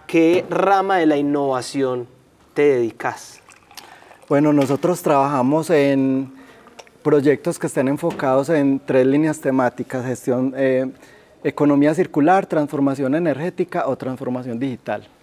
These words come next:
Speaker 2: Básicamente
Speaker 1: Y
Speaker 2: promovemos proyectos en esos focos que son los de la estrategia del Grupo E P M.
Speaker 1: Ah, esto está muy chévere. ¿Vos sos de carrera qué?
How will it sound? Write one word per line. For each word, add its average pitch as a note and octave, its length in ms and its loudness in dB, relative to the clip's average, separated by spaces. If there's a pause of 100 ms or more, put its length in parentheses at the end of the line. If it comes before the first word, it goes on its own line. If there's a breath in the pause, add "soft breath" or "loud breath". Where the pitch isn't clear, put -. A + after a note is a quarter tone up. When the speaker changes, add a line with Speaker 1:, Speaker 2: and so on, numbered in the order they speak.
(520 loud breath)
Speaker 2:
Básicamente D#3 640 2
Speaker 1:
Y - 20 -4
Speaker 2:
promovemos D3+ 720 2
proyectos D3+ 540 0
en D3+ 160 0
esos C#3 400 -2
focos D#3+ 640 -2
que C#3+ 160 -2
son B2 240 -2
los C3+ 120 0
de C#3+ 120 2
la B2+ 100 0
estrategia B2 680 -4
del A#2 100 -4
Grupo A2 260 -8
E B2 40 -4
P D3 180 -6
M. B2+ 200 -8
Speaker 1:
Ah, A#2 120 -12
esto - 120 -14
está C#3 200 -8
muy C3+ 140 -8
chévere. A#2 420 -6 (200 soft breath)
¿Vos E3 260 0
sos G3+ 460 0
de F#3+ 300 -2
carrera D3+ 400 -2
qué? E3+ 260 -2